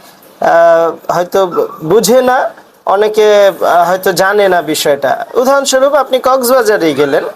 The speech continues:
ওখানে দুই হাজার টাকার per night হোটেল আছে, আবার বিশ হাজার টাকা per night হোটেল আছে। এখন কেউ যদি বিশ হাজার টাকারটা বলে, তো বিশ হাজারের মান বিশ হাজারের মতোই, দুই হাজারেরটা দুই হাজারের মতোই।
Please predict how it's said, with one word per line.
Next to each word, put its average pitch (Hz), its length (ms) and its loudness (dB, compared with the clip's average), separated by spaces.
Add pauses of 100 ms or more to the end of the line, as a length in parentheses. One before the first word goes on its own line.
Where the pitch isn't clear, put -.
(360)
ওখানে 262 300 0
দুই 247 160 0
হাজার 277 300 0
টাকার 269 300 0 (460)
per 233 160 2 (100)
night 233 260 0
হোটেল 240 300 0
আছে, 247 480 0 (340)
আবার 233 260 -2
বিশ 247 280 -2
হাজার 269 260 0
টাকা 240 280 0
per 214 260 0
night 180 240 -2
হোটেল 160 360 -2
আছে। 127 300 -6 (600)
এখন 262 480 0 (640)
কেউ 240 180 4
যদি 247 260 0
বিশ 233 260 0
হাজার 277 260 0
টাকারটা 247 440 0
বলে, 202 280 0
তো 240 140 0
বিশ 254 240 -2
হাজারের 269 380 0
মান 269 240 0
বিশ 277 200 0
হাজারের 214 380 0
মতোই, 143 360 -4 (540)
দুই 226 160 2
হাজারেরটা 262 680 2
দুই 233 200 0
হাজারের 233 480 2
মতোই। 147 400 -2